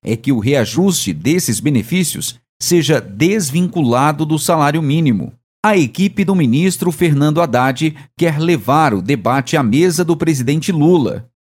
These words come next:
O piso nacional no auxílio-doença, auxílio-reclusão e auxílio por acidente de trabalho é ajustado a cada ano, considerado um ganho real, o que, segundo os técnicos,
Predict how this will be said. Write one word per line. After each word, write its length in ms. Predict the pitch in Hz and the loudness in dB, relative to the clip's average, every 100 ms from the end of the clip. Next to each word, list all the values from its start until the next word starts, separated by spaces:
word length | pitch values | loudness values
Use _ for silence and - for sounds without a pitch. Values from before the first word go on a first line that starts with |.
| _ - | _ -4
O 100 | 220 | -4
piso 400 | - 160 110 101 | -2 -2 -2 0
nacional 760 | 131 151 139 104 123 151 104 | 0 0 -2 0 2 2 0
no 220 | 73 131 | 0 0
auxílio-doença, 1200 | - 92 - 151 110 101 107 127 165 - 87 - _ - | 0 -2 -2 0 0 0 0 0 0 -2 -6 -8 _ -4
auxílio-reclusão 1120 | 135 110 151 135 113 160 151 98 123 175 - _ _ | -4 -2 -2 -2 -2 -2 -2 -2 -2 -2 -4 _ _
e 40 | 185 | -2
auxílio 420 | 143 113 175 156 | -2 -2 -2 -2
por 160 | 143 151 | 0 -2
acidente 560 | 156 151 110 160 135 | 0 -2 -2 -2 -4
de 100 | 131 | -4
trabalho 640 | 156 131 85 139 151 87 - _ _ | -2 -2 0 0 0 -2 -8 _ _
é 120 | - 160 | -4 -2
ajustado 720 | 156 180 - 151 143 151 151 _ - | 0 -2 0 0 0 0 -4 _ -6
a 120 | 143 | -4
cada 440 | 123 - 175 180 185 | -4 -6 -4 0 0
ano, 460 | 156 160 117 87 - _ _ | 2 2 0 -4 -10 _ _
considerado 800 | 123 120 175 175 143 117 123 143 _ - | -2 -2 0 2 2 2 0 -4 _ -2
um 140 | 185 | -2
ganho 380 | 117 156 175 175 | 2 0 0 0
real, 540 | 156 196 151 139 107 _ _ _ - | 0 2 4 2 -2 _ _ _ -10
o 40 | |
que, 140 | 120 143 | -4 -2
segundo 460 | 127 98 151 131 | 0 0 0 0
os 160 | 107 - | -2 -2
técnicos, 760 | - 131 123 107 85 - - | -2 0 0 -2 -4 -8 -8